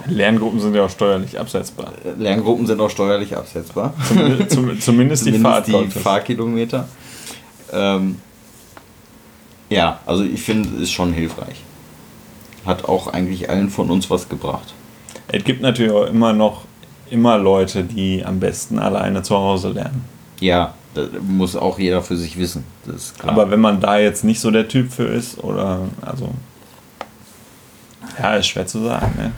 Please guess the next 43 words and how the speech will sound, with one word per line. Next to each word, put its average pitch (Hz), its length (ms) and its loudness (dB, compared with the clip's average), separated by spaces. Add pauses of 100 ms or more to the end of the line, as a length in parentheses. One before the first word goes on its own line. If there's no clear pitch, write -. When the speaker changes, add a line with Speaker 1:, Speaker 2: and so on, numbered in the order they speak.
(160)
Speaker 1:
Also 98 340 -2 (140)
uns 160 300 0
hilft 127 260 4
das, - 160 -6
glaub - 260 -8
ich. - 220 -14
Also 95 180 -6
wir 123 160 2
beide 131 300 4
sind 113 300 0
die 110 100 -8
bei-, 110 300 -2 (240)
die 110 160 0
Typen 123 420 -2
und 98 120 -2
auch 90 120 -2
der 95 140 -2
Rest 107 180 -6
von 113 160 -2
unserer 107 280 -2
Lerngruppe 101 600 -4 (560)
sind 95 260 0
die 107 120 2
Leute, 104 420 2
die 95 340 -4
auch 92 300 -2
wirklich 95 360 -6
gerne 98 340 0
dann 92 280 -2 (720)
mit - 140 -6
mehreren 95 420 0
Leuten 95 260 0
zusammen 101 420 0
irgendwo 104 300 -2
sitzen 107 500 0
und 98 300 -4
was - 180 2
durchrechnen 107 760 -2
und 92 160 -4
dann 92 160 0
hat - 160 -6
man 95 160 0
direkt, - 440 -6